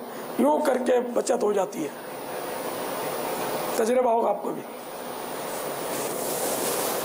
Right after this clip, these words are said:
तो यहाँ सब ये मकामात जो हैं, और ये सुराख खूबसूरती के लिए गालिबन बनाया हुआ है,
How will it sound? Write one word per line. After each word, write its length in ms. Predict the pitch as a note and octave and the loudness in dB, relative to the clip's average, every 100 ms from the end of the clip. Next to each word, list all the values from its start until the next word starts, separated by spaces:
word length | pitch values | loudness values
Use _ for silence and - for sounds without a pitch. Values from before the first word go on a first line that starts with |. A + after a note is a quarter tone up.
| - - - - - - - - - - - - - - - - - - - - - - - - - - - | -2 -2 -2 -2 -2 -2 -2 -2 -2 -2 -2 -2 -2 -2 -2 -2 -2 -2 -2 -2 -2 -2 -2 -4 -2 -2 0
तो 100 | C4 | 2
यहाँ 240 | C4 D4+ | 4 2
सब 240 | D4 D4 D#4+ | 2 2 4
ये 140 | D#4+ D4 | 4 2
मकामात 520 | C4 C4+ C4+ C#4 C4 | 2 2 2 4 2
जो 140 | C4 | 4
हैं, 140 | C4+ - - - - - - | 2 2 -8 -12 -10 -6 -2
और 100 | A#3 | 2
ये 280 | B3 D#4 D#4 | 4 6 4
सुराख 500 | - C#4 C#4+ C#4 - - - - - - | 4 4 4 2 -2 -8 -12 -12 -8 0
खूबसूरती 540 | C4+ - B3+ - B3 | 2 4 2 2 4
के 100 | A3+ | 4
लिए 200 | A3 A#3+ - - - - - | 4 4 2 -4 -12 -10 -2
गालिबन 320 | G#3+ A3+ A#3 | 2 2 2
बनाया 200 | G#3+ G#3+ | 2 4
हुआ 200 | G3 F3 | 4 2
है, 60 | - | -2